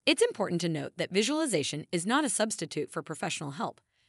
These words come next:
but it can be used as a complementary tool to traditional therapy or treatment. It's best to consult with a therapist or mental health professional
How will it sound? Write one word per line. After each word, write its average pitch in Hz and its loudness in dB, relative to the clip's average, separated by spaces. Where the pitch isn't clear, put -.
but 247 6
it 262 4
can 294 2
be 403 6
used 165 2
as 170 2
a 165 0
complementary 175 -2
tool 156 -8
to 156 -10
traditional 170 -6
therapy 156 -6
or 131 -6
treatment. - -12
It's 277 2
best 285 4
to 392 -2
consult 214 -2
with 160 -6
a 151 -2
therapist 233 -2
or 170 -2
mental 185 -2
health 165 -6
professional 165 -4